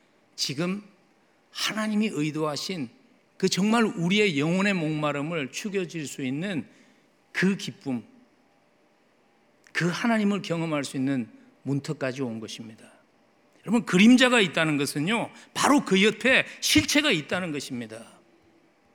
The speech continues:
세상 것들이 더 이상 나를 만족시킬 수 없을 때, 다 소-,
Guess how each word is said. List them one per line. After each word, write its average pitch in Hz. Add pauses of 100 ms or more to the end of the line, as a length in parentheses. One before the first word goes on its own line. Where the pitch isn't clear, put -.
(3000)
세상 175
것들이 165 (1200)
더 -
이상 170
나를 139
만족시킬 120
수 -
없을 101
때, - (2000)
다 -
소-, -